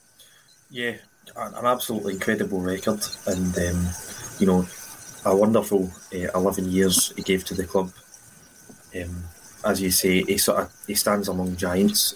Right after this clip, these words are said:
I mean, when you put it in context like that, there's only one player to have scored more goals for Celtic since he's retired. It's, it's hard to put into words the sort of the contribution he made to that side, and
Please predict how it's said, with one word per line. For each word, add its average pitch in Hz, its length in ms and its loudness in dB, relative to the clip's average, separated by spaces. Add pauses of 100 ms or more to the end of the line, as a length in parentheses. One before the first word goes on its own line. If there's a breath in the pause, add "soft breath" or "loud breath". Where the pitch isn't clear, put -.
I 98 60 -2
mean, 92 140 4
when 92 120 6
you 95 100 4
put 110 120 4
it - 100 0
in 101 60 -8
context 98 500 0
like 95 140 0
that, 95 200 2
there's 101 140 -2
only 95 180 4
one 101 260 2
player 95 300 2
to - 160 -6
have 92 80 -2
scored 95 300 0
more 92 180 4
goals 90 400 2 (380)
for 92 80 2
Celtic - 560 0
since 92 280 0
he's 92 140 -2
retired. 90 460 2 (1400 loud breath)
It's, 131 180 2
it's 131 240 4
hard 131 200 2
to 120 80 4
put 110 180 2
into 107 220 0
words - 540 2
the 110 80 2
sort 107 200 2
of 92 60 0
the 104 80 4
contribution 110 640 4
he 113 80 2
made 104 220 8
to 104 80 2
that 101 220 2
side, 104 360 4 (100)
and 104 360 6